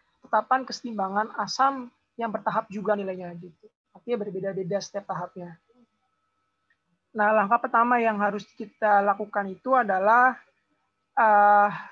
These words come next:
menguraikan terlebih dahulu nih dari senyawa yang ada dalam larutan, yaitu N A dua S O tiga.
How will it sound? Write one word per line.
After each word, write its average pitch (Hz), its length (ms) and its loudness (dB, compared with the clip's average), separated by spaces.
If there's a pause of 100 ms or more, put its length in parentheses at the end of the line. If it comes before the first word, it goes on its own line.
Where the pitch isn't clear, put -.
(300)
menguraikan 240 560 2
terlebih 220 240 -2
dahulu 208 480 -2
nih 170 80 -14 (800)
dari 202 320 -2
senyawa 220 560 0
yang 233 240 2 (240)
ada 202 240 -2
dalam 208 240 -2
larutan, 208 560 0
yaitu 196 400 -8
N 208 160 -6
A 208 80 -2
dua 202 320 -2
S - 80 -12
O 208 80 -6
tiga. 185 440 -4